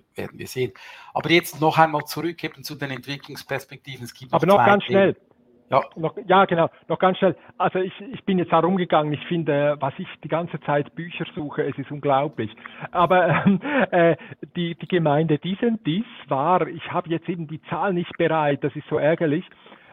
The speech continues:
Speaker 2: äh, war eine Modellgemeinde der P T T in den, in den achtziger Jahren, meine ich. Ich, ich sag jetzt mal siebenundachtzig, aber, äh, es ist peinlich, dass ich es nicht habe.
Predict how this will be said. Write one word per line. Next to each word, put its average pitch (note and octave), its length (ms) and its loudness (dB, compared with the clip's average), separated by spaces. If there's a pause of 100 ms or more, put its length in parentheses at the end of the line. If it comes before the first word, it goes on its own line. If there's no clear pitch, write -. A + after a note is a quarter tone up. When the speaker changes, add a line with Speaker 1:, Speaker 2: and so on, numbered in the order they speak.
(120)
Speaker 2:
äh, D3+ 480 4 (640)
war D#3 340 0
eine F3 400 2
Modellgemeinde C#3+ 1120 2
der B2+ 140 2
P E3 320 -2
T A#3+ 240 -2
T G#2 540 -2 (1400)
in E3+ 180 -2
den, D#3 320 2
in D#3+ 160 -2
den C#3 200 0
achtziger G#3 540 -4
Jahren, C#3 540 2
meine C#3 420 0
ich. A#2 260 -4
Ich, D3+ 400 -8
ich G3 140 -8
sag F#3 180 2
jetzt F3 140 -4
mal D#3 180 4
siebenundachtzig, D#3+ 760 -2
aber, D#3 200 0
äh, D3+ 420 2
es A#2+ 60 -2
ist C#3+ 160 -6
peinlich, D3 380 0
dass C#3 160 -6
ich C3+ 100 -16
es C#3 160 -6
nicht C3 200 -8
habe. A#2 240 -2